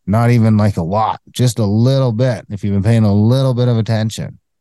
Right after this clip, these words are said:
for the last three years, it's abundantly clear that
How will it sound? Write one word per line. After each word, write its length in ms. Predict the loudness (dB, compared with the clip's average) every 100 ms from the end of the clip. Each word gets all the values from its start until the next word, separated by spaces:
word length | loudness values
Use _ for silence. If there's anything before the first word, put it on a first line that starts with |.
| _ _ _ _ _ _
for 60 | 0
the 40 |
last 380 | 2 2 0 -2
three 180 | 0 0
years, 300 | 2 0 -2
it's 100 | -6
abundantly 540 | -6 -2 0 0 -2
clear 320 | -4 -2 0 0
that 200 | -2